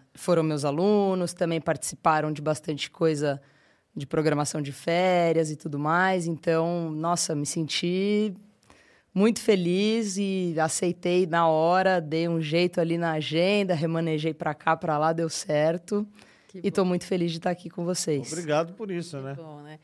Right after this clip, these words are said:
Speaker 3: Obrigado por ter feito esse esforço aí de tá podendo participar aqui. E olha que coisa mais interessante.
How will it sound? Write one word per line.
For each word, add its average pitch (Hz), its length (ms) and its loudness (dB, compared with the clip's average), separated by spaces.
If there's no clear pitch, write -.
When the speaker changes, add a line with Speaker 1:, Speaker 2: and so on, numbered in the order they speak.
Speaker 3:
Obrigado 143 540 -4
por 180 120 -10
ter 165 1000 -2
feito 147 260 -6
esse 143 160 -8
esforço 147 500 -6
aí 143 160 -4
de 156 140 -12
tá 139 440 -2
podendo 147 280 -4
participar 143 560 -2
aqui. 156 320 -6
E 165 460 2
olha 180 180 2
que - 80 -16
coisa 185 240 -2
mais 180 220 0
interessante. 170 800 -2